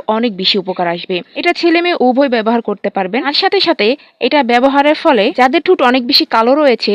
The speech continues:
তাদের ঠোঁট গোলাপি করতে সাহায্য করবে। চলুন দেখে নেওয়া যাক কি উপাদান দিয়ে তৈরি করি। স্ক্রাব তৈরি করার জন্য প্রথমে নিয়েছি লেবু। লেবু আমাদের ত্বকের জন্য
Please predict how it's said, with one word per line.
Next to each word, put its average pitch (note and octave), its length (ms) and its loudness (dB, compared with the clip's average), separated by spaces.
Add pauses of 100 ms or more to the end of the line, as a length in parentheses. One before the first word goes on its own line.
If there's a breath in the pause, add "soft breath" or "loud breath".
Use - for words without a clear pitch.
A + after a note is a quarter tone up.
তাদের A#3 360 2
ঠোঁট C#4 260 -4
গোলাপি C#4 360 0
করতে C#4 300 0
সাহায্য G#3 420 -4
করবে। F3+ 280 -4 (120)
চলুন D4 300 0
দেখে A#3 280 2
নেওয়া A#3+ 220 0
যাক A3 140 -2 (200)
কি B3+ 180 -4
উপাদান C#4 380 2
দিয়ে C#4 140 0
তৈরি F#3 280 -6
করি। F3+ 240 -6 (200)
স্ক্রাব D#4 320 -2 (100)
তৈরি F4 200 2
করার F4 300 4
জন্য F4 220 -2 (120)
প্রথমে E4 360 -4
নিয়েছি F4+ 360 -2
লেবু। F#3+ 280 -2 (100)
লেবু D4 300 4 (200)
আমাদের B3+ 400 2
ত্বকের B3 360 -2
জন্য D#4+ 240 -2